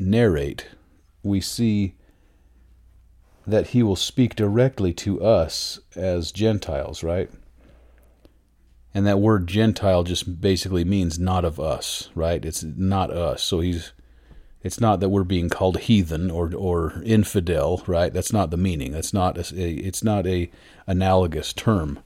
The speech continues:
to any of those. It is just simply, "Hey, you, you guys aren't of us." But the understanding was clear, and it was there that we were to be viewed as a, a branch of the house of Israel, right?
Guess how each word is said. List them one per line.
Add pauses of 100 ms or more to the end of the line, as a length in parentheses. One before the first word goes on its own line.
(520)
to
any
of
those.
It
is
just
simply,
"Hey,
you,
you
guys
aren't
of
us." (1120)
But
the
understanding
was (280)
clear,
and
it
was
there
that
we
were
to
be
viewed
as
a,
a
branch
of
the
house
of
Israel,
right?